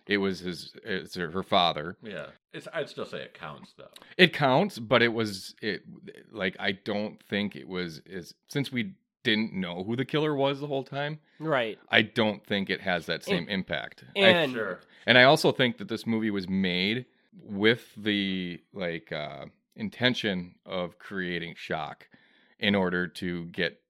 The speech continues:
Speaker 1: the word of mouth and, and, you know, sell tickets or whatever.
Speaker 2: Yeah, it's,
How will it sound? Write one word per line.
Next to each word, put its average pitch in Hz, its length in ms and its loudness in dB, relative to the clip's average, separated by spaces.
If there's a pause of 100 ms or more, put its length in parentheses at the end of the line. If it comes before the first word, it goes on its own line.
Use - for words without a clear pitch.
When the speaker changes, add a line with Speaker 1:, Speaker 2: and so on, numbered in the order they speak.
(340)
Speaker 1:
the 85 280 -6
word 98 220 -4
of 82 80 -6
mouth 90 360 0 (200)
and, 87 260 -8 (100)
and, 82 260 -8 (200)
you 85 120 -10
know, 71 100 -14
sell 85 480 -4 (800)
tickets - 420 -6
or 78 100 -10
whatever. 92 520 -4
Speaker 2:
Yeah, 127 80 -10
it's, - 240 -18